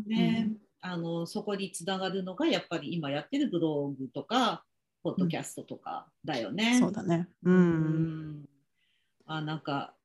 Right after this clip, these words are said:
Speaker 1: 長い間、なんかこう、たま-、ため-、ためてるネタがあると思うんだ。
Speaker 2: <laughs>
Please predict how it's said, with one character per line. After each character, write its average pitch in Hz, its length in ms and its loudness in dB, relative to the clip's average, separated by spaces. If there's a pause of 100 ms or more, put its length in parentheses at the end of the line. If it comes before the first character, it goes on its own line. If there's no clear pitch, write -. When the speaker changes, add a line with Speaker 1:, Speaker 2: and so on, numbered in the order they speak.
(100)
Speaker 1:
長 165 300 0
い 165 100 4
間、 143 480 -4 (720)
な 151 120 -10
ん - 20 -16
か 135 100 -10
こ - 180 -6
う、 - 40 -10
た 185 140 0
ま-、 175 240 0 (160)
た 202 120 2
め-、 196 360 8
た 208 100 4
め 214 160 10
て 214 180 8
る 170 320 4
ネ 190 140 4
タ 214 160 6
が 208 140 8
あ 208 40 8
る 202 120 2
と 180 80 4
思 202 140 4
う - 20 4
ん - 40 -8
だ。 359 120 8 (720)
Speaker 2:
<laughs> 359 960 10